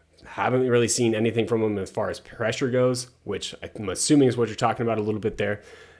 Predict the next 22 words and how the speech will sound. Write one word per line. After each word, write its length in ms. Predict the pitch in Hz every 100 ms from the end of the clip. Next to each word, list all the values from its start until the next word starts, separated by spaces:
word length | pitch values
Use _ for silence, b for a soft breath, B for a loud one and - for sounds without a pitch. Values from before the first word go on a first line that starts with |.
| B
And 300 | - 95 - - _
that's 200 | - 107
what 100 | 123
he's 100 | 113
brought 240 | - 107
in 80 | 110
to 80 | 101
do. 400 | 98 127 160 165 - -
And 80 | 113
the 80 | 107
scary 360 | - 185 175
thing 220 | 139 143
is, 220 | 127 113 -
too, 360 | 139 135 131 b b -
if 80 |
you 60 | 120
look 140 | 143
at 100 | 165
the 120 | 123 113
Raiders' 300 | 120 117 -
defensive 480 | 120 131 123 107
line, 400 | 104 107 110 117